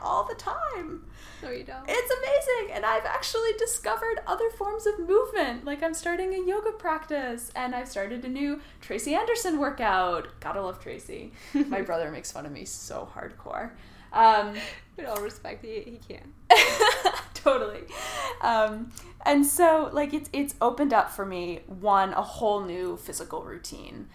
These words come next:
Speaker 1: It's opened up a whole new relationship to my body. You know, my health is probably the best it's ever been.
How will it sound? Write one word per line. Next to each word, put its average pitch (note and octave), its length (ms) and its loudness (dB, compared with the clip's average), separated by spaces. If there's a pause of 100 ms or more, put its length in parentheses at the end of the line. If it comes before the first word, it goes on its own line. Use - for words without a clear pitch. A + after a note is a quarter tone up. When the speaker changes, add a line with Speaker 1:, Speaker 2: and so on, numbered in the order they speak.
(280)
Speaker 1:
It's G#3+ 220 -2
opened G3 320 2
up G3 160 -4
a - 20 -8
whole C4 200 -4
new B3+ 120 -4
relationship F#3 600 -6
to F#3 100 -14
my D3+ 160 -6
body. D3+ 640 -2
You F#3 100 -10
know, D#3+ 140 -6
my E3+ 260 -6
health F3+ 420 0
is F3 120 -10
probably E3 300 -6
the E3+ 60 -8
best D3 320 -6
it's - 200 -12
ever D#3 240 -6
been. C3+ 520 -8